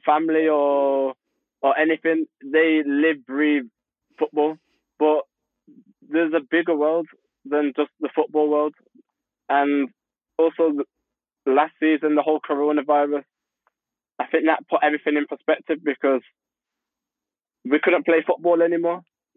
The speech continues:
because there was something that was more important than football. So I think that opened, especially opened my eyes up, because sometimes you think in, in the so-called football world, you're untouchable, it's safe,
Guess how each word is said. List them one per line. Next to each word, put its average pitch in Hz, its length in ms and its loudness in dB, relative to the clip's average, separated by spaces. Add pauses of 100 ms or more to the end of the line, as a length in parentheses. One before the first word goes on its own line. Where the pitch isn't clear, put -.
because 143 300 0
there 156 100 0
was 151 100 0
something 165 280 -2
that 156 120 0
was 143 120 -2
more 151 220 2
important 147 500 -2
than 147 200 0
football. 151 380 -4 (580)
So 139 380 0 (480)
I 135 160 -2
think 143 240 0
that 147 280 2 (180)
opened, 143 460 -2 (280)
especially 170 360 -4
opened 160 280 0
my 151 220 2
eyes 131 280 -2
up, 131 120 -4
because 131 300 -8 (520)
sometimes 160 400 -2
you 151 100 -2
think 131 280 -4 (360)
in, 139 260 -2
in 151 180 2
the 151 140 0
so-called 151 380 -2
football 143 360 0
world, 139 320 0 (840)
you're 135 180 0
untouchable, 139 760 0
it's 143 160 -2 (140)
safe, 143 320 2